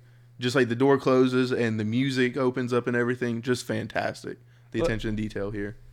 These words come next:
Speaker 2: it looks like him and his friend were the last two, like, accounted for that were supposed to be on the trip to Westworld that day.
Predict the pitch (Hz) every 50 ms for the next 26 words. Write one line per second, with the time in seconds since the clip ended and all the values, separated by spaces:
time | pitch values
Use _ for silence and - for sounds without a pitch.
0 | - - - 151 151 185 196 196 - 156 135 131 127 127 120 117 - - - -
1 | - - - - - - 123 113 151 151 156 151 143 131 127 117 - - - 143
2 | 139 131 120 117 110 120 123 131 131 120 110 120 123 123 123 117 117 117 120 117
3 | 117 113 - - - - - 123 117 110 107 101 - - - - - - - -
4 | - - - - - - - 120 113 - - 120 - - 143 135 135 135 131 -
5 | 131 123 120 117 113 113 110 - 127 120 117 - - 123 113 107 107 - - 117
6 | 113 - 110 110 104 - - 117 110 107 - 113 120 - - - -